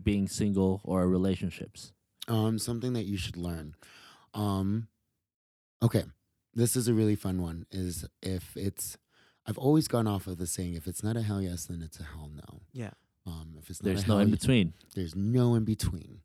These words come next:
Speaker 2: No in between. So whenever making decisions, I've always kind of,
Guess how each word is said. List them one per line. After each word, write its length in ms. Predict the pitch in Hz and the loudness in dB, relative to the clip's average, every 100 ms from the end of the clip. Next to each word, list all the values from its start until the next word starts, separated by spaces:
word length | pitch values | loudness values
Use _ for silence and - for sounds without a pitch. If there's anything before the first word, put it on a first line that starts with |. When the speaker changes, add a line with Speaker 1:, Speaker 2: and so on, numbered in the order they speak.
| _ _ _ _ _ _ 104 | _ _ _ _ _ _ -2
Speaker 2:
No 140 | 104 | 0
in 80 | 95 | 0
between. 360 | 92 - 82 80 | -2 -6 -6 -6
So 140 | 98 | -4
whenever 280 | 98 120 139 | 0 2 2
making 260 | 143 135 110 | 0 0 -2
decisions, 500 | 98 104 95 90 87 | -2 -4 -4 -6 -6
I've 120 | 80 | -8
always 300 | 87 87 87 | -6 -6 -8
kind 220 | - 85 | -10 -10
of, 160 | 82 | -12